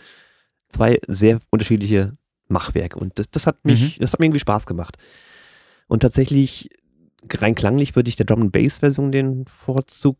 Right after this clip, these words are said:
Speaker 1: geben. Rein drucktechnisch ist es eigentlich die Psytrance-Nummer. Aber das darf, wie gesagt, die,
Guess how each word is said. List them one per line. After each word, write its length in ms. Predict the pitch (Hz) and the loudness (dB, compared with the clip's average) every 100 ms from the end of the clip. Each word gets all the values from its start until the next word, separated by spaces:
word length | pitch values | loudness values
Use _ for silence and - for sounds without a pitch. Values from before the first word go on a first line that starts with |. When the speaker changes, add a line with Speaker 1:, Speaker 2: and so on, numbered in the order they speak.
| - | -2
Speaker 1:
geben. 440 | 123 123 123 123 | 0 2 2 -2
Rein 380 | 113 110 110 110 | 0 0 2 2
drucktechnisch 600 | 113 135 - 127 113 104 | 2 0 0 -2 0 4
ist 140 | 104 104 | 4 2
es 140 | 98 | -2
eigentlich 380 | - 98 95 92 | -4 -4 -6 -6
die 140 | 98 | -4
Psytrance-Nummer. 640 | - - - 80 - - - | -2 -2 -4 -8 -10 -10 -6
Aber 140 | 90 | 0
das 200 | 101 101 | 0 0
darf, 240 | 110 110 - | -2 -4 -2
wie 140 | 104 | 0
gesagt, 340 | 98 98 95 - | 2 2 -2 -4
die, 260 | 92 90 | -4 -4